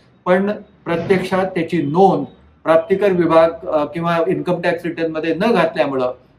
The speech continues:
अ, प्रत्यक्षात ती अशी परिस्थिती दिसतेय. म्हणजे थोडक्यात सांगायचं झालं तर डिस्प्युटेड रक्कम म्हणजे दुसरं तिसरं काही नसून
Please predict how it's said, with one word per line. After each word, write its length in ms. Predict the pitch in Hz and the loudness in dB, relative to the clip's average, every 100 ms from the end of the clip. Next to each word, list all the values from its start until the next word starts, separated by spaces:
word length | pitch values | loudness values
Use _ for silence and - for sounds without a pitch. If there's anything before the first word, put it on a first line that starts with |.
| _ | _
अ, 220 | 151 151 | -4 -2
प्रत्यक्षात 640 | 151 - 156 - - - 147 | -2 -2 -4 -2 -6 -4 -4
ती 160 | 156 | -2
अशी 200 | 143 - | -4 -6
परिस्थिती 500 | - 139 127 135 127 | -6 -6 -4 -6 -6
दिसतेय. 420 | 120 110 - 107 - - - _ | -6 -10 -12 -14 -16 -20 -20 _
म्हणजे 200 | 165 190 185 | -2 -2 0
थोडक्यात 340 | 175 175 240 | -2 -2 0
सांगायचं 480 | 233 208 190 196 190 | 0 0 0 -2 -2
झालं 240 | 165 165 170 | -2 -2 -2
तर 120 | 165 160 | -2 0
डिस्प्युटेड 600 | 156 - 196 196 202 165 | -2 -2 -4 0 0 2
रक्कम 380 | 165 - 156 139 - - - | -2 0 0 0 -6 -20 -14
म्हणजे 220 | 160 170 | -4 -2
दुसरं 300 | 156 165 190 | -2 0 0
तिसरं 280 | 196 180 185 | 0 -2 -2
काही 300 | - 151 180 | 0 0 2
नसून 360 | 170 - 143 | 0 -2 -4